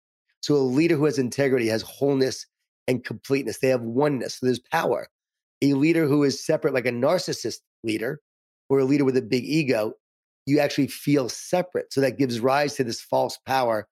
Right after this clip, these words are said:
that makes you feel powerful, but it's actually weak energy 'cause you're disconnected from others,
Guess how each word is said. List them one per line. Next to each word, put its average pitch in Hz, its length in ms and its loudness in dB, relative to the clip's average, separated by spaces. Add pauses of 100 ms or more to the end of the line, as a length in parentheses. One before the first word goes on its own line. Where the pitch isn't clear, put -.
(280)
that 135 120 0
makes 135 180 0
you 120 120 0
feel 160 680 0
powerful, 107 360 0
but 120 120 0
it's - 120 -4
actually 160 280 -2
weak 139 240 -2
energy 113 460 -2 (440)
'cause 135 140 2
you're 151 80 4
disconnected 156 760 0
from 110 220 -4
others, 98 440 -8